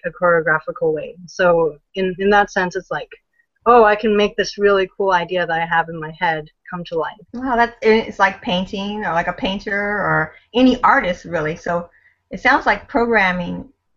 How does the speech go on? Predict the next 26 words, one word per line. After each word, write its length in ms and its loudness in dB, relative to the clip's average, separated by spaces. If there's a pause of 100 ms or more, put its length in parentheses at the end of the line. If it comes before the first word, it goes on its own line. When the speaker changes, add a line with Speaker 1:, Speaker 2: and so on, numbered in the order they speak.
Speaker 2:
is 120 -8
an 80 -6
art, 420 0
and 100 -4
a 40 0
lot 220 2
of 120 -6
people 500 -8 (200)
need 200 -8
to 100 -2
also 220 -4
be 520 -10
educated 500 -8
towards 280 -10
that, 300 -2
that 100 -10
it 200 -12 (260)
Speaker 1:
Mm. 160 -12
Speaker 2:
takes 220 -4
something, 540 -8 (120)
a, 220 -4
a 40 0
mere 260 4
idea, 500 0
and 200 -4
create. 480 -4